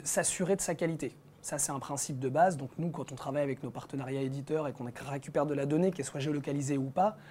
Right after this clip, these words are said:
le fait de pouvoir la processer, d'avoir une chaleur de la donnée et de pouvoir faire un petit peu ce qu'on veut, euh, derrière et de vérifier qu'elle est, qu'elle est effectivement qualitative, c'est un point très, très positif. <clears throat> Sur un open market, c'est pas forcément possible à chaque fois. Donc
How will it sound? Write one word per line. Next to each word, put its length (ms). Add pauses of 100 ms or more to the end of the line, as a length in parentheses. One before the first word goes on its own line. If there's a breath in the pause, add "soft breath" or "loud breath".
(300 loud breath)
le 100
fait 160
de 60
pouvoir 300
la 80
processer, 640
d'avoir 320
une 80
chaleur 440
de 80
la 100
donnée 480
et 40
de 40
pouvoir 400
faire 180
un 60
petit 160
peu 100
ce 100
qu'on 160
veut, 380 (580 loud breath)
euh, 160
derrière 420
et 60
de 60 (260)
vérifier 460
qu'elle 160
est, 120
qu'elle 160
est 60
effectivement 440
qualitative, 560
c'est 180
un 180
point 200
très, 180
très 160
positif. 500 (580 loud breath)
<clears throat> 360
Sur 220
un 100
open 240
market, 380
c'est 160
pas 100
forcément 360
possible 320
à 40
chaque 180
fois. 220 (1300 loud breath)
Donc 140